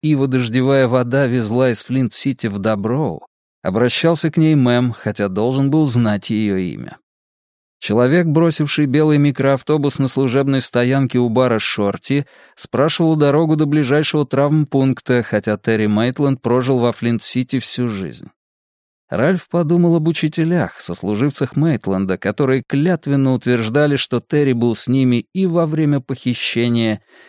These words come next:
и во время убийства. Но потом он подумал о том, как убедительно всё получилось, когда Терри не просто задал вопрос мистеру Харлану Кобину,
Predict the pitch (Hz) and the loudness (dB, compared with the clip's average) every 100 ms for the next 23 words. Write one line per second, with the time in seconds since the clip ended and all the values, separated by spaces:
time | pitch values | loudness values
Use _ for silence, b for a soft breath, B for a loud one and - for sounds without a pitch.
0 | b 95 139 143 151 135 131 131 135 135 | b -2 0 2 2 2 2 2 0 0
1 | 143 90 - - - - _ _ _ _ | 0 0 -6 -8 -18 -20 _ _ _ _
2 | _ _ _ _ _ 90 95 98 - 117 | _ _ _ _ _ -6 -2 -4 -2 0
3 | 117 110 113 120 131 123 113 - 131 135 | 0 0 0 2 2 2 0 0 0 0
4 | 113 _ _ - 139 170 - 185 190 180 | -2 _ _ -8 -4 -4 -4 -4 -2 0
5 | 202 165 175 - 92 92 92 107 98 104 | -2 0 0 0 -4 -4 -2 -2 0 0
6 | 101 95 - 160 101 - - b b b | -2 -2 0 0 0 -4 -8 b b b
7 | - 117 139 135 156 151 143 143 131 127 | -2 2 2 2 2 4 4 2 0 0
8 | 175 180 - 185 170 151 127 120 120 123 | 0 0 -2 0 0 0 0 0 -2 0
9 | 120 - 123 - 110 110 - 120 110 107 | -2 0 -2 -2 -2 -4 -2 0 0 0
10 | 101 - 120 156 151 107 | -2 -2 -4 0 0 -2